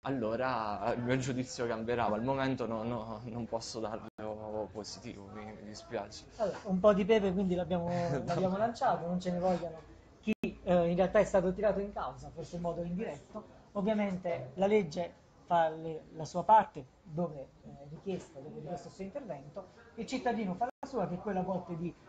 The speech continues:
Speaker 2: criticare, a volte di, a dare battaglia, a volte di difendere la propria città, a volte anche di bersi un bel aperitivo,
Speaker 1: Eh, sì.
Speaker 2: semmai a sottovoce.
Speaker 1: Sì.
Speaker 2: Quindi ringraziamo tutti voi che siete venuti qui, sì, che ci avete seguito e vi diamo appuntamento alla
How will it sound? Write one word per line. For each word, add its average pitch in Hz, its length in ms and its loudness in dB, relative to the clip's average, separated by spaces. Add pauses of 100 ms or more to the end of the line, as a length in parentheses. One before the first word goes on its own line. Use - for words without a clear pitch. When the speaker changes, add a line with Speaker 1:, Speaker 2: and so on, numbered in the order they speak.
(160)
Speaker 2:
criticare, 185 540 2
a - 20 -6
volte 175 340 -2
di, 160 240 -4 (380)
a - 100 -4
dare 196 280 4
battaglia, 190 600 4
a 156 40 -12
volte 185 220 -2
di 185 120 -4
difendere 175 560 0
la 170 60 -4
propria 196 220 -4
città, 233 360 2 (240)
a 285 60 0
volte 240 300 8 (120)
anche 208 180 0
di 202 80 2
bersi 190 400 -4 (280)
un 208 100 2
bel 208 160 10
aperitivo, 214 500 6
Speaker 1:
Eh, 180 40 6
sì. - 100 0
Speaker 2:
semmai 202 200 8
a 185 40 6
sottovoce. 226 600 4
Speaker 1:
Sì. - 280 -14
Speaker 2:
Quindi 208 240 4
ringraziamo 208 520 4
tutti 208 220 -4
voi 214 180 4
che 180 100 -2
siete 180 260 -2
venuti 190 300 -2
qui, 277 220 -6 (520)
sì, 226 180 4
che 165 100 0
ci 180 60 -2
avete 175 260 0
seguito 220 480 -4
e 170 160 -6 (580)
vi 202 100 -2
diamo 220 180 6
appuntamento 233 480 0
alla 196 100 2